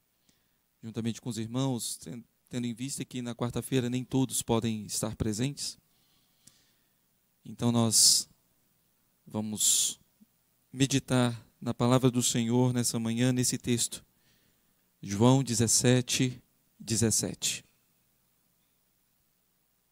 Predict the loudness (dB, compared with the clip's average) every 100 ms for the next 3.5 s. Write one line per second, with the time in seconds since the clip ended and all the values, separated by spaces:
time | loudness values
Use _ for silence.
0 | _ _ _ _ _ _ _ _ _ _
1 | _ _ _ _ _ _ _ -2 0 2
2 | 4 4 2 -2 -6 _ _ _ -4 0
3 | 4 8 8 6